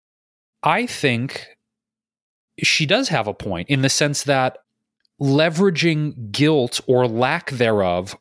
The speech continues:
around the purchase cycle of a product, eh, that's a slippery slope because guilt and shame,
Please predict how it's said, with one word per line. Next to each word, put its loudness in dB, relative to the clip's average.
around 2
the 2
purchase 0
cycle 0
of -2
a 0
product, 0
eh, 0
that's 0
a 0
slippery 2
slope 0
because 0
guilt 2
and 2
shame, -2